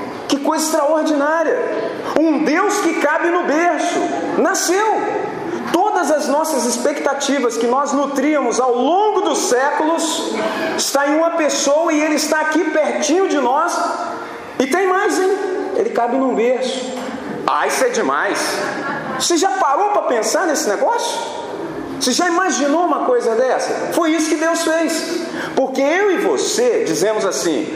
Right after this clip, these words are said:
"Deus está aqui", qual é a resposta? Só tem um detalhe: Ele está sim. No entanto,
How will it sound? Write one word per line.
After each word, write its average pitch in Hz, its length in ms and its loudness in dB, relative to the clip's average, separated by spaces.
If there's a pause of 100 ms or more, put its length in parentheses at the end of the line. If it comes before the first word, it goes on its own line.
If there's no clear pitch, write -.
(180)
"Deus 320 380 2
está 392 260 0
aqui", 247 260 0
qual 262 180 2
é 277 40 2
a 254 60 0
resposta? 214 520 0 (1600)
Só 170 220 0
tem 196 200 0
um 285 120 0
detalhe: 139 840 -2
Ele 165 120 0
está 233 280 0
sim. - 640 -2
No 285 240 2
entanto, 180 680 -2